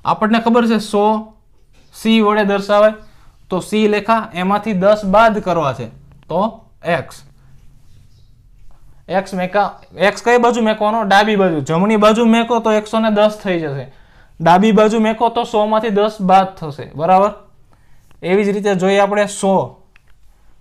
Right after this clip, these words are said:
સો, બસો, ત્રણસો, ચારસો, પાંચસો, છસો, સાતસો, આઠસો ને નવસો. એને કઈ રીતે લેખા? સો ની કિંમત આપણને ખબર છે, સી ને સો વડે દર્શાવાય છે, લેખા સો, સી એટલે સો.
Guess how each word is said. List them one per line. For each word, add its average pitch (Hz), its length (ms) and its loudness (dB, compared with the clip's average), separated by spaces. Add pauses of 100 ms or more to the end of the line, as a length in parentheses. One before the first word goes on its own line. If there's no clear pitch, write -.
(520)
સો, 196 380 0
બસો, 190 400 -2
ત્રણસો, 196 440 -4
ચારસો, 190 420 -4
પાંચસો, 190 400 -4 (100)
છસો, 190 380 -6
સાતસો, 185 560 -6
આઠસો 170 340 -6
ને 208 120 -4 (680)
નવસો. 160 360 -10 (460)
એને 185 240 -4
કઈ 208 200 0
રીતે 185 240 -2
લેખા? 135 280 -6 (460)
સો 190 240 -2
ની 208 120 -4
કિંમત 214 260 0
આપણને 214 280 0
ખબર 214 280 -2
છે, 226 140 -4 (480)
સી 196 260 0
ને 196 120 4
સો 190 220 0
વડે 190 200 0
દર્શાવાય 185 460 -2
છે, 196 180 -12
લેખા 156 380 -6
સો, 160 200 -14 (140)
સી 196 300 -4
એટલે 170 280 -6 (200)
સો. 165 200 -8